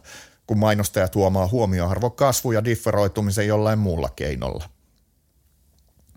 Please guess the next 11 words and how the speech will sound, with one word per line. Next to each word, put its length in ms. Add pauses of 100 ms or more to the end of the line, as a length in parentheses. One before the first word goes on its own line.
(760)
Mua 200
sykähdytti 760
kaikista 580
eniten 440
artistiyhteistyöt, 1400 (420)
jotka 340
oli 160
viety 340 (120)
hyvin 300
vahvasti 640
seuraavalle 680